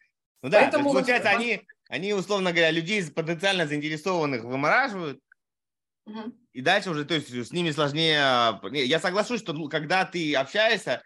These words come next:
Speaker 1: э, там по-разному можно выстроить диалог, можно от сверху вниз, снизу вверх, там, ну, и по-, то есть мы сейчас не будем в технике продаж, но там можно
Speaker 2: Да.
Speaker 1: по-, поэкспериментировать. А когда человек уже сам себе там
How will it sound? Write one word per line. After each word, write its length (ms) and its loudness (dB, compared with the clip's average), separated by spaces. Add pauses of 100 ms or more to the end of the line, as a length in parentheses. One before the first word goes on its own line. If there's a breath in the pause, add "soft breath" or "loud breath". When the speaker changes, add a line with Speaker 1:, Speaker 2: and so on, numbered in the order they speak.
(320 soft breath)
Speaker 1:
э, 40 -14
там 920 2
по-разному 400 2
можно 180 -6
выстроить 380 -8
диалог, 340 2
можно 300 0
от 120 -4
сверху 360 -2
вниз, 340 -2
снизу 340 -2
вверх, 340 0
там, 240 -2 (180)
ну, 220 -4
и 120 2
по-, 260 -4
то 120 -2
есть 120 -2
мы 120 0
сейчас 120 0
не 60 0
будем 200 0
в 40 -16
технике 340 -2
продаж, 320 2 (300 loud breath)
но 140 0
там 160 0
можно 320 0
Speaker 2:
Да. 0 -
Speaker 1:
по-, 420 2
поэкспериментировать. 880 -4
А 60 -2
когда 180 2
человек 200 -4
уже 340 0 (140)
сам 280 0
себе 280 -4
там 280 -4